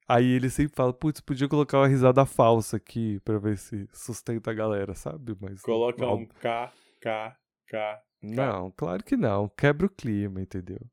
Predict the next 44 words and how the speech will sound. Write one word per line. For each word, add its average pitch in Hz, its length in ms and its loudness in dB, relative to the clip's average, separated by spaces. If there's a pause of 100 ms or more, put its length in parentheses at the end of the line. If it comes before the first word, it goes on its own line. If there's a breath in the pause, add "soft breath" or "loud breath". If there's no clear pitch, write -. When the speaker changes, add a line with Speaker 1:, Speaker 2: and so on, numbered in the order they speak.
Speaker 1:
Mas 123 260 0
é 127 60 0
verdade, 147 580 6
você 123 300 -2
não, 135 180 -6
não 139 220 6
emite 147 340 0
som 107 240 0
na 98 80 0
risada. 92 600 -2
Speaker 2:
Não. 104 360 -16
Speaker 1:
Tô 127 120 6
mentindo? 113 600 4 (1080 loud breath)
E 139 120 2
isso 147 160 -2
prejudica 170 720 4
o - 20 -2
programa, 165 460 4
eu 127 40 -6
queria 131 220 0
pontuar. 131 640 -4 (400)
Speaker 2:
Entendi. 120 220 -4
Speaker 1:
Não 147 260 8
que - 80 -6
seja 185 240 10
uma 190 140 6
culpa 185 320 0
sua, 147 220 4
não 104 140 0
é 113 60 4
uma 151 120 2
culpa 120 320 -2
sua. 101 260 -4
Eu 98 60 -6
só 107 200 -4
estou 107 220 -8
fazendo 113 380 -8
um, 127 200 -10
um 120 60 -8
comentário. 110 800 -6
Porque - 180 -14
você 120 220 -4
riu 107 220 0
agora 107 560 2